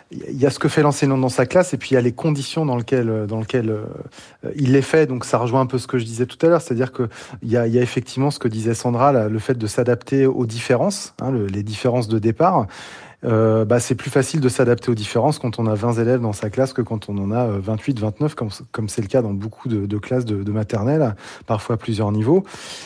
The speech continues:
Et puis après, il y a effectivement des, des, des gestes, des postures. Alors, je, il y en a, il y en a beaucoup, hein, je, <laughs> j'aurais pas le temps de, de les énumérer.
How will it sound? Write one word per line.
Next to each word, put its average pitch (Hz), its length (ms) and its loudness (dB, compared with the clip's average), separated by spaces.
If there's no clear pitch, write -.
Et 117 100 0
puis - 160 0
après, 160 320 4
il 151 40 2
y 135 40 4
a - 20 6
effectivement 143 600 2
des, 110 240 2
des, 104 240 0
des 107 160 0
gestes, 143 400 4
des 107 160 -2
postures. 117 560 0
Alors, 98 260 -4
je, 107 100 -6
il 113 80 -8
y 110 40 -2
en 110 80 2
a, 101 140 0
il 104 60 -4
y 107 40 0
en 104 60 0
a 104 80 0
beaucoup, 123 360 0
hein, 151 80 6
je, 123 180 0
<laughs> - 0 -
j'aurais 110 300 -2
pas 123 120 2
le 113 60 -2
temps 131 200 0
de, 110 160 0
de 110 120 0
les 110 200 2
énumérer. 113 520 2